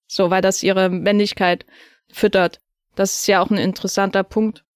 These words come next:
im Vergleich zu einem Film wie Stagecoach, wo der Heldentypus ein ganz anderer ist, wo der Held, der von John Wayne gespielt wird, ja Opfer seiner Umstände ist und dadurch dazu getrieben wird,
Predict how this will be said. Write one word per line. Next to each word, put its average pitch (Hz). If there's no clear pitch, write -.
im 196
Vergleich 202
zu -
einem 196
Film 202
wie 190
Stagecoach, 214
wo 202
der 196
Heldentypus 208
ein 208
ganz 202
anderer 220
ist, 190
wo 196
der 208
Held, 254
der 214
von 208
John 202
Wayne 226
gespielt 208
wird, 208
ja 196
Opfer 233
seiner 214
Umstände 208
ist -
und 196
dadurch 214
dazu 196
getrieben 190
wird, 175